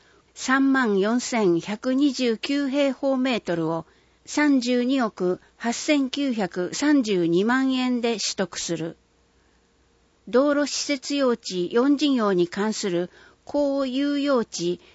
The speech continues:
約七千二百八平方メートルを十一億二千四百五十万円で売却する。予算総額、収益的収支と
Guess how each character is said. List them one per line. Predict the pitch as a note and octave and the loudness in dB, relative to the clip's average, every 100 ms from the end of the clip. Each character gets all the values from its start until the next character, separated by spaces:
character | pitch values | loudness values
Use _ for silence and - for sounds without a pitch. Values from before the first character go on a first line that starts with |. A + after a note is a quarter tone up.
| - | -2
約 | A#3 - G3+ G3 - G3 | -2 0 -2 -2 -6 -2
七 | A3 C#4 D4 | 0 2 0
千 | D4+ C4+ G3 | 0 0 2
二 | G#3 | 2
百 | B3 B3+ B3+ | 0 0 0
八 | A3 A#3+ D4 | 0 -4 -4
平 | C4+ D4+ C4+ | 0 0 0
方 | D4 D4 | 0 0
メ | C#4+ C4 | 2 0
ー | |
ト | - F3 | -2 0
ル | E3+ | 0
を | E3 E3 - _ _ _ | 0 -4 -12 _ _ _
十 | - C4 D4 | -4 0 2
一 | D4 - C#4 | 2 0 0
億 | A3+ - F3+ F3+ _ _ | 0 0 -4 -4 _ _
二 | A3 A#3 | -4 0
千 | D#4 D4 A#3+ | 2 4 2
四 | C4 C#4 | 2 0
百 | A#3 F#3+ F3+ F3 | -2 -4 -2 -2
五 | G3 G#3+ | 0 0
十 | C#4+ D4 | 2 2
万 | C#4+ C#4+ A3+ | 2 2 2
円 | F3 D#3+ | 4 4
で | E3 | 2
売 | D#3+ F3 F#3+ | 0 0 0
却 | - - | -4 -6
す | - F3+ | -8 -6
る。 | E3+ - _ _ _ _ _ _ _ _ _ _ _ _ _ _ | -6 -8 _ _ _ _ _ _ _ _ _ _ _ _ _ _
予 | G#3+ | -2
算 | A#3 D4+ D4 | 2 2 2
総 | - C#4+ A3+ | 2 2 4
額、 | D#3+ - E3 D#3+ - _ _ _ _ _ _ _ _ _ | 2 -2 -6 -8 -12 _ _ _ _ _ _ _ _ _
収 | - D4 D#4 D4+ | -6 2 4 4
益 | D4+ - | 4 0
的 | - D4 C#4 | -6 -4 -4
収 | - C4+ | -2 -2
支 | A3 - | -2 -4
と | F#3 F3 | -4 -4